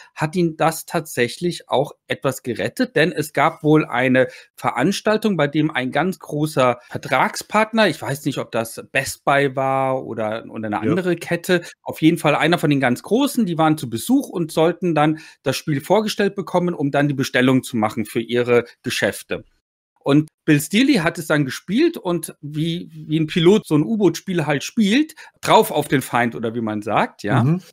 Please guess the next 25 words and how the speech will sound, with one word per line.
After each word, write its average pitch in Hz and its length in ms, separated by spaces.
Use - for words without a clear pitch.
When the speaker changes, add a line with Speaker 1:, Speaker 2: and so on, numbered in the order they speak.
Speaker 1:
Und 175 260
das 180 140
führte 240 220
aber 180 180
dazu, 220 560
dass 170 160
er 196 80
Speaker 2:
Ran 202 180
drauf 170 340
drüber, 202 500
waren 180 180
das - 260
nicht, 165 320
äh, 151 220
waren 175 140
das 165 120
nicht 156 140
Stoppelhopser? 220 800
Speaker 1:
<laughs> - 920
Kann 165 220
auch 165 240
sein. 127 240
Auf - 140
jeden 226 140
Fall 208 200